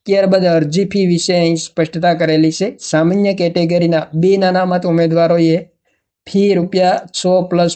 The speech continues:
પોસ્ટલ સર્વિસ ચાર્જ અથવા તો ઓનલાઈન ભરવાના, ફી ભરવાના કિસ્સામાં સો પ્લસ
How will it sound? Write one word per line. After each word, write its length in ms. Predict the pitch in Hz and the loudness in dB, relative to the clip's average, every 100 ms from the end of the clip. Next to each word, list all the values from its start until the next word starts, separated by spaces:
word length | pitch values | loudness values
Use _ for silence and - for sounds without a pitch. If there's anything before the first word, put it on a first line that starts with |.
| - | -2
પોસ્ટલ 420 | 165 160 190 175 | -2 -2 0 -2
સર્વિસ 480 | 160 160 160 160 - | 0 0 0 -2 0
ચાર્જ 240 | 160 156 170 | 0 0 -2
અથવા 260 | 156 165 | -2 -2
તો 160 | 170 190 175 | 0 0 2
ઓનલાઈન 500 | 165 160 170 165 143 _ _ _ | 2 2 2 0 -4 _ _ _
ભરવાના, 540 | 160 156 160 175 175 170 170 _ | -2 0 2 2 2 0 -2 _
ફી 180 | - 202 | -2 0
ભરવાના 460 | 185 180 180 180 170 | 2 2 2 0 0
કિસ્સામાં 480 | 160 - 165 165 160 | -4 -2 0 2 0
સો 160 | - 175 | 0 -2
પ્લસ 280 | 170 160 165 | 0 0 0